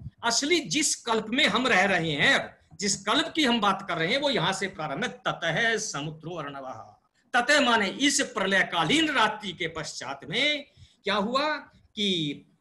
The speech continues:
इसमें, ए, ये, ये पैदा हुआ कि, ए, ए, जो, ए, तत्वों का स-, समूह है, जैसे सांख्य जो है सत्व रजस तम साम साम्यावस्था प्रकृति बोलता है,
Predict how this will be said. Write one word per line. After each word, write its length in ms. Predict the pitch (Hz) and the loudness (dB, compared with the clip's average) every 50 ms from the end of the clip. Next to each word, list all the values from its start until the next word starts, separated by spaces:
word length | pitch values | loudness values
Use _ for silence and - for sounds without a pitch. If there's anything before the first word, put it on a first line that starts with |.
| _ - | _ -8
इसमें, 640 | 202 180 - 196 185 185 180 175 160 151 156 - _ _ - 156 | -6 -4 -2 -2 0 0 0 0 -2 -4 -8 -14 _ _ -12 -8
ए, 300 | 147 143 147 151 147 - | -6 -6 -6 -6 -8 -12
ये, 300 | 143 165 151 202 262 254 | -10 -8 -4 -2 -2 -2
ये 240 | 170 180 262 320 320 | 0 0 0 0 0
पैदा 320 | - - 214 190 160 175 | 0 0 -2 0 0 0
हुआ 360 | 165 147 143 143 143 139 135 135 127 127 - - _ _ - - | -2 -2 -2 -2 -2 -2 -2 -4 -6 -8 -12 -20 _ _ -18 -18
कि, 520 | 135 - - 180 180 170 160 151 156 - - _ - | -16 -8 -4 -4 -2 -2 -2 -4 -6 -12 -20 _ -10
ए, 60 | 151 147 | -6 -4
ए, 760 | 147 143 143 143 - 139 147 143 139 139 139 135 143 147 143 _ _ _ _ _ - 156 | -4 -4 -6 -8 -12 -12 -12 -10 -10 -8 -10 -10 -10 -12 -16 _ _ _ _ _ -20 -20
जो, 600 | 147 127 123 185 233 240 233 226 220 196 - - - _ _ - - | -20 -12 -4 0 2 2 2 2 2 -2 -4 -8 -14 _ _ -16 -10
ए, 120 | 156 147 131 120 - _ _ _ _ _ _ _ _ _ _ _ _ _ _ _ _ - - _ - | -8 -8 -8 -10 -12 _ _ _ _ _ _ _ _ _ _ _ _ _ _ _ _ -20 -18 _ -2
तत्वों 400 | 262 247 254 254 - 302 320 339 | -2 -2 -2 -2 -4 -4 -2 -2
का 160 | 339 349 320 254 | 0 0 0 0
स-, 320 | - - 220 214 196 190 - - - - | 2 0 0 0 0 -2 -4 -6 -6 -2
समूह 420 | 196 190 220 277 349 359 339 254 | 0 4 4 4 6 6 4 4
है, 380 | 208 208 175 135 - - - _ _ _ _ _ _ _ _ - - | 4 4 2 2 -2 -6 -16 _ _ _ _ _ _ _ _ -6 -2
जैसे 340 | 185 190 - 220 226 208 - | -2 0 2 2 2 2 0
सांख्य 640 | - - - - 196 220 285 320 320 - 285 262 | -2 -6 -6 0 2 4 4 4 2 -2 -4 -6
जो 160 | 208 220 214 | -2 0 0
है 120 | 202 208 196 | 2 2 0
सत्व 440 | - - 214 - - - - 214 | 0 -4 -6 -6 -6 -10 -6 -4
रजस 340 | 202 190 185 196 190 - - - | -2 -2 0 -2 -2 -4 -4 -6
तम 140 | 185 180 | -6 -6
साम 340 | 165 - - 190 190 190 190 | -6 -6 -2 0 0 0 0
साम्यावस्था 800 | 165 - - 175 165 175 175 175 165 170 165 - - 160 151 156 | -2 -4 -6 -6 -4 -4 -4 -4 -6 -6 -8 -6 -4 0 0 0
प्रकृति 460 | 156 156 151 151 147 135 - 147 139 | -2 -4 -10 -12 -12 -12 -12 -12 -12
बोलता 400 | 135 139 135 131 127 - 143 139 | -10 -10 -12 -12 -10 -8 -6 -4
है, 380 | 135 185 240 277 277 269 - | 0 2 2 2 0 -2 -4